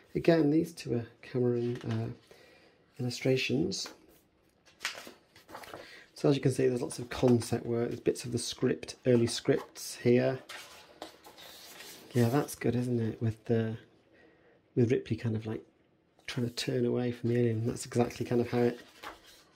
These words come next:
how it turns out, isn't it? I hope this isn't too much of a spoiler for anybody, but I mean, the film's been around since eighty-six, so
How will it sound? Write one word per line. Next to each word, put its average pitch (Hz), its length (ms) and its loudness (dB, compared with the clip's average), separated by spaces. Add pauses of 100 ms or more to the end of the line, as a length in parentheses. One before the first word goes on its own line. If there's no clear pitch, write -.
(160)
how 127 80 0
it - 80 -2
turns 131 300 -2
out, 139 140 0
isn't 139 300 -4
it? 120 120 -4 (1800)
I 208 40 6
hope 196 140 6
this 143 140 2
isn't 139 180 4
too 127 120 2
much 127 120 2
of 110 80 -4
a 107 40 -2
spoiler 143 500 8
for 120 140 0
anybody, 131 380 4
but 131 140 -2
I 127 60 -4
mean, 143 120 0
the 135 60 -4
film's 190 300 6
been 156 140 6
around 135 260 2
since 127 260 -2
eighty-six, 120 720 -2
so 127 340 0